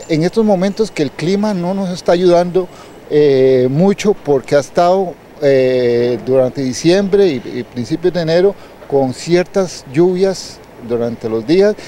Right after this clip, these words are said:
y eso hace que la caña, eh, como ser vivo, absorba humedad, absorba agua, y eso es un proceso que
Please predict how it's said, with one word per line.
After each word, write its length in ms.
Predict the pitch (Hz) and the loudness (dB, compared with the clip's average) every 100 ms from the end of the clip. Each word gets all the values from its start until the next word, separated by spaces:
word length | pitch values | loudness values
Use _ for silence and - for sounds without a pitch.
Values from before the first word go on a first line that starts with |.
| - - | -20 -8
y 120 | 143 | 0
eso 340 | 156 147 196 175 | 0 0 2 2
hace 260 | 175 143 135 | 2 -2 -4
que 360 | - 180 196 - - - - | -2 -2 -2 -4 -20 -18 -4
la 180 | 123 127 | -2 -2
caña, 560 | - 170 185 196 202 - - - - - 160 - - - | 0 0 0 -2 -4 -8 -18 -20 -20 -20 -20 -20 -20 0
eh, 180 | 143 135 | 2 2
como 260 | 127 117 113 | -2 -6 0
ser 260 | 190 208 | 0 2
vivo, 400 | 190 214 226 254 220 - - - | 0 0 0 -4 -10 -20 -20 -10
absorba 580 | - 120 - 190 190 202 | -6 -6 0 2 2 2
humedad, 640 | 220 214 220 202 208 202 - | 2 2 2 4 2 -2 -6
absorba 680 | 117 - 151 160 208 208 | -6 0 0 2 2 4
agua, 340 | 226 220 247 - - | 2 2 -2 -4 -6
y 200 | 214 233 | -2 -2
eso 320 | 151 165 180 | -2 -4 -4
es 80 | 175 | -8
un 100 | 190 | -4
proceso 520 | 196 165 190 185 185 | -2 0 0 0 0
que 260 | 185 196 | 2 0